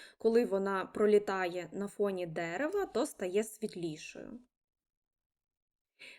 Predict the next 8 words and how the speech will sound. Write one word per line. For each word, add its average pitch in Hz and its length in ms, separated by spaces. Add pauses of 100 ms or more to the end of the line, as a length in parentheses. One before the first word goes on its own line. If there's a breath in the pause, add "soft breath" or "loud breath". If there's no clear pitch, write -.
Для 247 100
того, 247 300
щоб 202 260
додати 190 400
додатковий 196 640
колір, 320 400
мені 226 260
треба 208 680